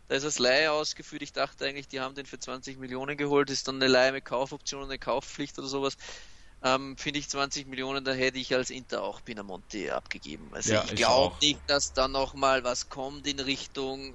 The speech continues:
Speaker 1: Nationalelf und Topspieler
Speaker 2: Mhm.
Speaker 1: und so. Also das
Speaker 2: Mhm.
Speaker 1: sehe ich bei Pinamonti momentan nicht.
Speaker 2: Mhm.
Speaker 1: Und wenig für mich jetzt da megamäßig überzeugend, aber alle anderen Mannschaften im Mittelfeld,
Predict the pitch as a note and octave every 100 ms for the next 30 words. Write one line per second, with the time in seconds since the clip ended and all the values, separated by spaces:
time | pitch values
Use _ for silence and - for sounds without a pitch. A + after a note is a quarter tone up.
0 | B2+ C3 - - C#3 A#2+ A#2+ C#3 A2+ C3+
1 | C3+ C3+ C#3 - - A2+ F#2+ F2+ E2+ A2
2 | G#2+ A2 A2 A#2+ C3 C#3 C#3 - C#3 D3+
3 | - C#3+ - C#3+ C#3 C#3 D3+ C3+ C3+ C#3
4 | - B2 C3+ C#3 - - - - - -
5 | - F#2 F2+ C3+ C3 C3+ C3+ - - -
6 | - - - - C3+ D3 E3+ F3 - -
7 | D#3 D#3+ D#3+ - - C#3+ C#3+ D#3 D3+ D#3
8 | - - C#3+ C#3 - - B2+ D3+ F#3+ G#3+
9 | - D3 E3+ - - - - - - C#3
10 | E3+ F#3+ E3 G3+ F#3+ F3 F3+ F3+ - D#3+
11 | D3+ A3+ A#3+ - D3 C3